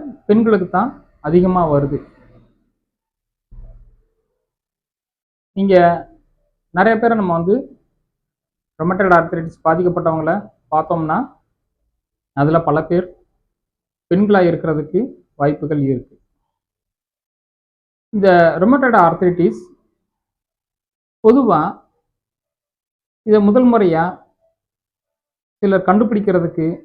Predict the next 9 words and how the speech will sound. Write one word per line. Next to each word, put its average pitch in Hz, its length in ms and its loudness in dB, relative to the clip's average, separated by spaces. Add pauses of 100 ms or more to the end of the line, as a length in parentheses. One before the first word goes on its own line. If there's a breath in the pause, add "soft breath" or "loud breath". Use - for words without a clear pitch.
(2000)
காரணமா 226 420 4
இருக்கக்கூடிய 180 480 0 (640)
ஒரு 170 160 2 (500)
விஷயம் 185 440 -2
என்ன 175 160 -2
அப்படின்னீங்கன்னா, 147 500 -2 (2250)
இந்த 185 200 2
ருமட்டட் 240 400 2
ஆர்த்ரைட்டிஸோடைய 175 760 0